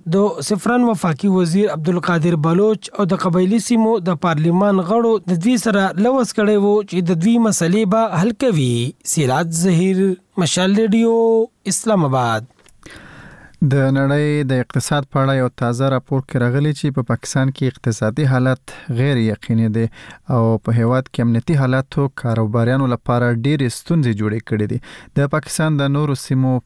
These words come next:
Speaker 2: پر، په پرتله قبایلي سیمې، آه، ترهګرۍ زیاتې ځپلې دي او په دغو ځایونو کې خلکو یو وار بیا خپل کاروبارونه شروع کړي، خو دوی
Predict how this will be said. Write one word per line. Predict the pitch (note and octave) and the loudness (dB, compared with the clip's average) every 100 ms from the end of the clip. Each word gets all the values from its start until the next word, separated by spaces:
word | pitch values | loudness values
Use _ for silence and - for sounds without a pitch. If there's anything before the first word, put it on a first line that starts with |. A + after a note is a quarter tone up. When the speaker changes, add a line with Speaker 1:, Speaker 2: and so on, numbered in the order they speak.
| - | -2
Speaker 2:
پر، | A#2 A2 - _ _ _ C3 | -2 -2 -10 _ _ _ -2
په | A#2+ - | -2 0
پرتله | A#2 - B2 C3 C3+ | -2 0 -2 -2 -2
قبایلي | A#2 A#2+ C#3 - | -2 0 -2 -2
سیمې، | C#3 C3 B2+ | -2 0 -2
آه، | - - - - - B2 A#2 A2+ A2 - | -6 -20 -20 -14 -4 0 0 0 -2 -2
ترهګرۍ | A2+ A2+ A#2 A#2+ B2 B2+ C3 - A#2 | -2 -2 -2 0 0 0 -2 -2 -2
زیاتې | C3 B2+ B2 A2 | 0 -2 -2 -2
ځپلې | G2+ A#2+ A#2 A2+ | -2 -2 -2 0
دي | A#2 G#2+ A2+ | 0 0 0
او | A2 - | -2 -2
په | A2+ A2 | -2 0
دغو | A#2+ A#2 | 0 0
ځایونو | A2+ A#2+ A#2+ | 0 0 -2
کې | - - | -6 -4
خلکو | A#2 - A2+ | -4 -2 0
یو | A2+ | 0
وار | A2+ A2+ | 0 -2
بیا | C3+ B2+ | -2 -2
خپل | - - A#2+ - | -4 -4 -4 -2
کاروبارونه | A2+ A2 A2 A#2+ B2 - - | 0 0 2 2 0 -2 -6
شروع | - A2+ A2 | -4 -2 -2
کړي، | D3 D#3 - | -2 -2 -2
خو | C3 | -2
دوی | C3 | 0